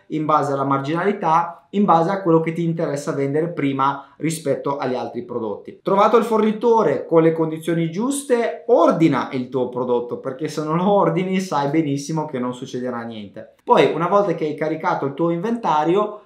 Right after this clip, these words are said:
fissa il tuo prezzo.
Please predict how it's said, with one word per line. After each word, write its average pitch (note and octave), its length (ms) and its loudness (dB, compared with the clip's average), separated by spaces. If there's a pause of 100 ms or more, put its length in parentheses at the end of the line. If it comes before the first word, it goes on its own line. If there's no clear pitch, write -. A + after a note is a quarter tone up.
(120)
fissa G#3+ 920 -2
il E3+ 460 0
tuo D3+ 300 0
prezzo. A#2 600 -2